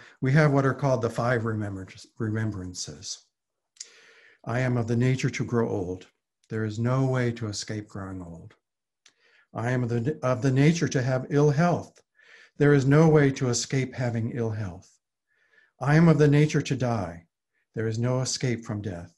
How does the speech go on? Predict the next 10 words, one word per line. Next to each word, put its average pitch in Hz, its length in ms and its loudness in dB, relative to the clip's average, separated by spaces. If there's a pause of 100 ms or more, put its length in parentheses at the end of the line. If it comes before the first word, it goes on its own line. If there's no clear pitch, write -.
(840)
All 151 280 4
that 151 160 4
is 123 160 0
dear 151 240 4
to 156 120 0
me 131 420 0 (220)
and 123 200 -6
everyone 170 380 4
I 147 100 4
love 123 420 -2